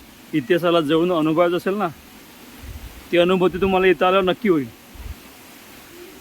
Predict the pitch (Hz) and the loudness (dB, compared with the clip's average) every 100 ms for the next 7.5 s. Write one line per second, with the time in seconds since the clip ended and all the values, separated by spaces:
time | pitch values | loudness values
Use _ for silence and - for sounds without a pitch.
0 | - - - - - - - - - - | -20 -20 -20 -20 -20 -20 -20 -20 -10 -2
1 | 180 156 185 190 196 196 190 190 185 - | -2 0 0 2 0 0 0 0 -4 -10
2 | - - - 151 165 175 180 180 175 151 | -20 -20 -4 0 4 4 2 0 -2 -4
3 | 170 175 185 - - - - - - - | -4 -4 -10 -18 -20 -20 -20 -20 -20 -20
4 | - - - - 151 160 156 147 160 151 | -18 -20 -16 -8 -2 0 0 2 2 2
5 | 151 147 156 - - - - - - - | 0 -4 -6 -12 -20 -20 -20 -20 -20 -20
6 | - - - 143 - 156 151 135 147 143 | -20 -18 -10 -10 -6 -4 -4 -6 -6 -6
7 | 151 147 - 143 | -6 -8 -8 -8